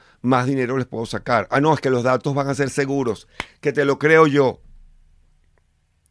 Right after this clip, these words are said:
Que no va a guardar las conversaciones, que no va a saber lo que pensamos y hablamos de que somos niños. Esto es lo que faltaba. Y vamos a suponer que, que sí,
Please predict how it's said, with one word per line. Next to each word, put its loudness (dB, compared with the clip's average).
Que -2
no 2
va 6
a 6
guardar 4
las -2
conversaciones, -4
que -4
no 0
va 4
a 2
saber 2
lo -2
que -4
pensamos -2
y 0
hablamos 0
de -2
que -10
somos -4
niños. -10
Esto -4
es 2
lo 2
que -2
faltaba. -2
Y 0
vamos 2
a -2
suponer -4
que, -4
que -8
sí, -6